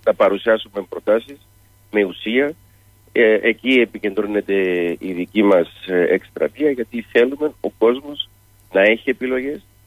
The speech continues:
και έχει επιλογές. Δεν είναι ανάγκη να συνεχίσουμε ακόμα πέντε χρόνια τα ίδια. Μπορούμε να λάβουμε πρωτοβουλίες, να βελτιώσουμε τον τομέα της παιδείας,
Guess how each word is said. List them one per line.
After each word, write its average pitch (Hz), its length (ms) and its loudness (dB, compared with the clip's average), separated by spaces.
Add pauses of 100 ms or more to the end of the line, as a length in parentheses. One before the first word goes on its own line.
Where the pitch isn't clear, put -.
(160)
και 135 100 2
έχει 135 260 2
επιλογές. 78 440 -6 (640)
Δεν 127 400 0 (220)
είναι 110 320 0
ανάγκη 92 480 -2 (100)
να 107 140 0
συνεχίσουμε 92 920 -4
ακόμα 107 440 2
πέντε 101 280 -2
χρόνια 82 500 -4 (120)
τα 80 120 4
ίδια. 117 400 -2 (540)
Μπορούμε 117 360 2
να 107 160 4
λάβουμε 98 400 0
πρωτοβουλίες, 87 580 -4
να 98 120 -2
βελτιώσουμε 92 600 -2
τον - 180 -4
τομέα 87 320 0
της - 200 -20
παιδείας, 107 440 2